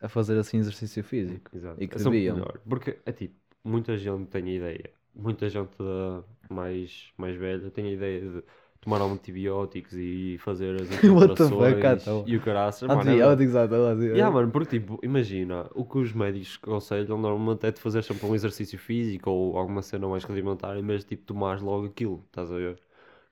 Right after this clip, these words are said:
Speaker 2: E eu, tipo, até tive a fazer uma pesquisa sobre isso.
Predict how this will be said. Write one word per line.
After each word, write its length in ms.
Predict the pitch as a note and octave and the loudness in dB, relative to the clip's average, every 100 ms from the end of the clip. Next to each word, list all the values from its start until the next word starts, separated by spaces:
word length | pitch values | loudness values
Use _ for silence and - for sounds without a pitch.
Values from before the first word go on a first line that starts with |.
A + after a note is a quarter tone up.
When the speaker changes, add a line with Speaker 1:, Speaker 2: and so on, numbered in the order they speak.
| - | -12
Speaker 2:
E 100 | A2 | -4
eu, 260 | G#2+ G#2 G2+ | 0 0 -2
tipo, 260 | G#2+ F#2 | -8 -10
até 160 | F#2+ A2 | -8 -8
tive 120 | G#2 | -6
a 40 | G2+ | -8
fazer 140 | G2+ | -6
uma 100 | G2 | -8
pesquisa 280 | - G2+ F#2+ | -8 -8 -6
sobre 300 | G#2 F#2+ E2+ | -4 -4 -6
isso. 220 | E2 _ | -10 _